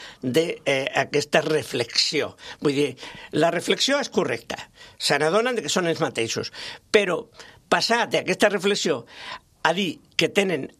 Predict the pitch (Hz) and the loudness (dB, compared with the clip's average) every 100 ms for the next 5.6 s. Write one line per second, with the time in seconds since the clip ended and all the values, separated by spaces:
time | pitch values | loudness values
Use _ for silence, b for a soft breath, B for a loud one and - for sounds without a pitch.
0 | - 180 175 160 160 151 202 185 175 151 | 0 0 0 0 2 0 0 -2 -2 -4
1 | - - _ 165 156 190 196 180 151 143 | -6 -12 _ -2 0 0 0 0 0 0
2 | 190 185 180 170 175 156 - 185 180 170 | 0 0 0 0 0 -2 -2 -2 0 0
3 | 170 196 175 175 - 185 190 190 165 156 | 0 0 0 -2 0 0 0 0 0 0
4 | 190 175 - 202 196 151 135 156 143 147 | 0 -4 0 0 2 -4 0 0 2 0
5 | 185 - 208 202 170 175 | 0 0 0 2 0 -4